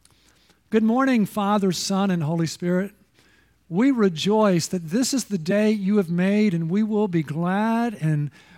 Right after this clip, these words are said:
uh, rejoice in it. It's a beautiful day. Thank you. Thank you the sun came up, and, and, and there's air and warmth. And Lord, we rejoice today that our names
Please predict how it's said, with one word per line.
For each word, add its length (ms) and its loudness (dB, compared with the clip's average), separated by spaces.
uh, 240 -4
rejoice 480 0
in 80 -2
it. 40 -4
It's 120 -2
a 60 2
beautiful 440 -2
day. 220 2
Thank 480 -4
you. 360 -6
Thank 260 0
you 80 4
the 80 2
sun 400 0
came 260 0
up, 360 0
and, 240 -2
and, 200 -4
and 160 4
there's 140 2
air 500 2
and 360 0
warmth. 560 -2
And 220 -10
Lord, 240 2
we 100 6
rejoice 500 2
today 380 0
that 140 4
our 120 2
names 880 -2